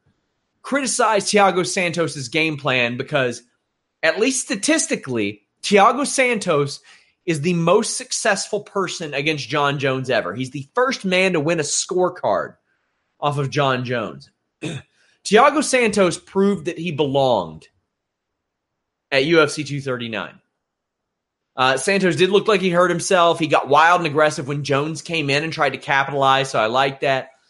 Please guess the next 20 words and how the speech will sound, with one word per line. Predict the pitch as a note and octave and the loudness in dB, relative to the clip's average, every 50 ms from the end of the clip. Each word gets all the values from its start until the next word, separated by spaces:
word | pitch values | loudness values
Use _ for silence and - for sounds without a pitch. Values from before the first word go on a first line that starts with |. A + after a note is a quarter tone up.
| _ _ _ _ _ _ | _ _ _ _ _ _
And, | C3+ C3+ | -4 -2
I | |
mean, | C3+ C3 C3 C3 B2+ - _ _ _ | -2 -2 -2 -2 -6 -8 _ _ _
Sant-, | - - A#3+ A#3+ A#3 G3 A3+ G#3+ F#3+ | -2 2 2 2 2 0 -2 -4 -4
Santos | - A#3+ A#3+ G3 G#3 G3 | -2 -2 0 0 0 -2
is | E3 D#3 | -2 -4
a | E3+ E3 | -4 0
thirty-five-year-old | - F3 E3 D#3+ D3+ - D#3+ D3 D3 C#3+ C3+ C3 B2+ B2 A#2+ A2 | 0 0 2 0 2 2 4 4 4 2 2 0 0 0 0 -2
guy. | G#2 G#2 F#2 D#2+ - - - _ _ _ _ _ - | -2 -2 -2 -2 -4 -10 -16 _ _ _ _ _ -18
<clears throat> | C#3+ D3 C#3 - _ _ _ _ _ _ _ _ _ _ _ _ _ - | -18 -16 -16 -18 _ _ _ _ _ _ _ _ _ _ _ _ _ -8
Again, | A2+ B2+ C3 A#2+ A2 | -4 -2 -2 0 0
not | A2+ B2+ D#3 G3+ | 2 2 2 2
a | G#3+ | 4
youngin'. | G3+ G3 F#3 F3 D3 G2+ D2 - _ _ _ _ _ _ _ _ _ _ _ _ _ _ _ _ _ _ _ _ _ _ _ _ _ _ _ _ - | 4 4 2 2 0 -4 -8 -12 _ _ _ _ _ _ _ _ _ _ _ _ _ _ _ _ _ _ _ _ _ _ _ _ _ _ _ _ -6
But | C3 | -4
he | C#3+ | -2
landed | C#3+ D#3+ E3+ F3+ F#3 F3 | 0 2 2 2 2 0
some | - D3+ C#3+ C3+ | -2 -4 -4 -2
good | C3+ D3 F3 F#3 E3+ - | 0 0 0 0 0 -2
punches. | E3 E3+ E3 D#3+ D#3 - E3+ D#3+ D#3 - | 0 0 0 0 -2 -4 -6 -6 -8 -10